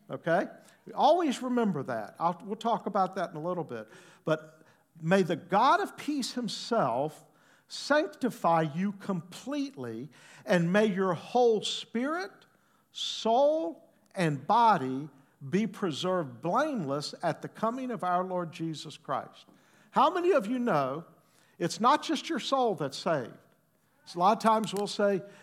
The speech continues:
you know, that, "Thank God He saved my soul."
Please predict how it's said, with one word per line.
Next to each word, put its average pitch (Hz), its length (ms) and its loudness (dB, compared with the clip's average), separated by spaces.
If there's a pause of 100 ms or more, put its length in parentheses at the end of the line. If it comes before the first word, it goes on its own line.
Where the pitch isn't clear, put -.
(120)
you 175 80 0
know, 175 440 0
that, 151 440 -4
"Thank 214 280 -4
God 196 220 2
He 175 80 -4
saved 190 340 -4
my 175 160 -4
soul." 143 500 -6